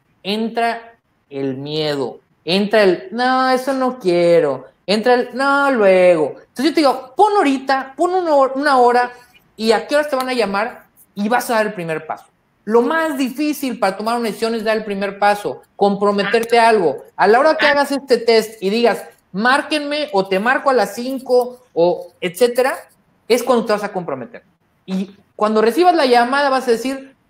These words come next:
"Ok, lo voy a hacer". Imagínate, te van a llamar a ti. Imagínate, ni tú vas a tener que llamar. Recibes la llamada, "Hola",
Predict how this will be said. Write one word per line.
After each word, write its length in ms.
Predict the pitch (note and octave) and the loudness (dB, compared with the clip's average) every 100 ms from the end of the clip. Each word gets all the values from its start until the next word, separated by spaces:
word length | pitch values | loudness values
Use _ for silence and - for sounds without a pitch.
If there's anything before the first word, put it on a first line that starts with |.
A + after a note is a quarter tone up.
| _ _ _ | _ _ _
"Ok, 200 | A3 - C#3+ - | -10 -6 -8 -4
lo 140 | D#3+ F#3 | 0 2
voy 140 | G#3+ | 2
a 40 | |
hacer". 200 | F#3 D#3 | 0 -2
Imagínate, 540 | A#3+ C#4 C#4 F4+ E4+ B3+ | 0 -2 0 0 0 0
te 100 | C#4+ | 0
van 100 | E4 | 2
a 60 | |
llamar 260 | D#4 C#4+ D4+ | 2 2 2
a 120 | D4+ | 2
ti. 220 | E4+ F#4 - - - - _ _ _ _ _ | 2 0 -4 -20 -20 -20 _ _ _ _ _
Imagínate, 800 | G#3+ C4 C4 D#4 F#4 E4+ F3 - _ _ _ | -2 0 0 0 0 0 -4 -12 _ _ _
ni 240 | G3 A#3 A#3 | -2 -2 0
tú 120 | D#4 | 0
vas 100 | D#4 | 0
a 40 | |
tener 160 | C#4 B3+ | 0 -2
que 120 | B3 | 0
llamar. 340 | G3 D3+ - _ - _ | 0 -2 -12 _ -20 _
Recibes 420 | - F3 F#3+ C#4 C4+ | -4 -2 0 2 4
la 140 | B3 | 4
llamada, 560 | G#3+ G#3 B3+ C#4 C#4+ - | 2 0 -2 -2 -4 -4
"Hola", 540 | F3+ A3 A#3 A#3+ A#3 | 0 2 0 -2 -12